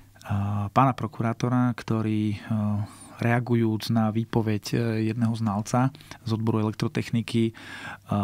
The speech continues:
uviedol, že momentálny, eh, techni-, technologický vývoj, eh, aj softvérový vývoj, eh, v-, vlastne od doby posledného skúmania, eh, mobilných telefónov pána Kočnera, eh,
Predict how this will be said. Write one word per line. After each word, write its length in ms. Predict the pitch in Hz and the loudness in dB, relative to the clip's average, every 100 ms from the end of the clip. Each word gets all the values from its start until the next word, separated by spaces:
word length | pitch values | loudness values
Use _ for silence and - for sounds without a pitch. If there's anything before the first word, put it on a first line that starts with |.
| 101 - | 0 0
uviedol, 600 | 110 113 107 107 101 107 | 2 2 2 0 0 -2
že 140 | 110 | 0
momentálny, 960 | 110 123 123 113 120 113 113 110 107 110 | 2 4 2 2 2 2 2 2 2 0
eh, 580 | - - 110 107 104 104 - - - - | -2 -4 0 2 2 -2 -6 -20 -20 -18
techni-, 320 | - 127 - 117 | 0 0 2 0
technologický 720 | - - 135 117 120 - 113 | 2 4 2 0 -2 2 4
vývoj, 460 | 117 123 110 104 | 4 4 2 0
eh, 680 | 113 110 - 107 104 104 104 104 - - - - | -2 -4 -4 0 2 4 2 -2 -8 -18 -20 -4
aj 240 | 104 104 104 107 107 - - - | 0 2 0 0 -4 -10 -20 -10
softvérový 720 | - 123 - 127 123 113 113 | 2 2 2 2 2 2 -2
vývoj, 580 | 107 117 117 113 117 127 | 0 0 2 2 4 2
eh, 100 | 143 - - - - | 0 -8 -20 -20 -8
v-, 460 | - 110 107 - - - | -2 0 0 -4 -16 -10
vlastne 360 | - 117 107 - | -4 -2 -2 0
od 240 | - 117 123 | 0 0 0
doby 320 | 117 120 117 | 2 2 2
posledného 540 | - 123 - 120 120 117 | 0 0 2 2 2 2
skúmania, 680 | - 120 120 120 123 123 | 0 2 4 4 4 2
eh, 640 | - - - - - 113 107 | -2 -12 -14 -14 -8 0 2
mobilných 400 | 117 123 120 - | 4 4 2 2
telefónov 420 | 120 117 123 117 | 0 2 0 2
pána 240 | 117 113 | 4 4
Kočnera, 640 | 107 107 - 117 117 | 2 -2 2 2 4
eh, 40 | 120 | 2